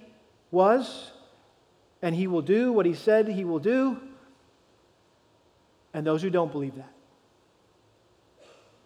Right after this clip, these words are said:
What group are you in?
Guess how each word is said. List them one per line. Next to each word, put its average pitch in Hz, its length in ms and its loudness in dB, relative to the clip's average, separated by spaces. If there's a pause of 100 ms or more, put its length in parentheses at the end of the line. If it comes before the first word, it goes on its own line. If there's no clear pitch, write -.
(1600)
What 180 180 -2
group 190 300 -2
are 165 100 -2
you 165 220 -2
in? 139 120 -8